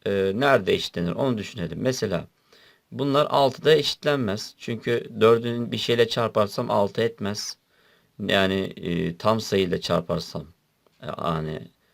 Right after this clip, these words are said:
altı etmez. Yoksa hani on dörtlü sayıyla çarparsam edebilir ama biz burada tam sayıyla, e, çarpma işlemi yaptığımızdan dolayı altıda eşitleyemeyiz. O zaman bir bakalım.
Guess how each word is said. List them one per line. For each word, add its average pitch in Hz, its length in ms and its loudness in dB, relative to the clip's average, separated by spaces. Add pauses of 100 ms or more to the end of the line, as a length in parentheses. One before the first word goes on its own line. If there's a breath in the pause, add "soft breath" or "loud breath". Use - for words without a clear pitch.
(160)
altı 82 340 -4
etmez. 98 380 -8
Yoksa 87 340 -2
hani 87 380 0
on 90 180 -4
dörtlü 92 240 -6
sayıyla 85 320 -4
çarparsam 87 540 -8
edebilir 107 420 -2
ama 143 260 0 (560 soft breath)
biz 123 180 -4
burada 127 240 0
tam 123 200 2
sayıyla, 98 300 0
e, 90 340 -4
çarpma 87 320 -4
işlemi 82 300 -6
yaptığımızdan 123 500 -4
dolayı 143 340 -4 (420 soft breath)
altıda 117 420 2
eşitleyemeyiz. 107 680 -2 (360)
O 160 100 0
zaman 143 320 -2
bir 139 40 -8
bakalım. 107 540 -2